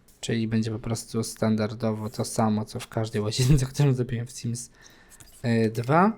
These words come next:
Może ewentualnie zmienimy trochę układ, że to damy tutaj, a kibelek damy, mm, tutaj. No oczywiście jakieś lustro walniemy, no bo co?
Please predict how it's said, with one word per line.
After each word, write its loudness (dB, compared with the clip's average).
Może 0
ewentualnie 2
zmienimy -2
trochę -6
układ, -6
że -16
to 0
damy 4
tutaj, -6
a -8
kibelek 0
damy, 0
mm, 2
tutaj. 0
No 0
oczywiście -4
jakieś -6
lustro -2
walniemy, 0
no -4
bo -12
co? -6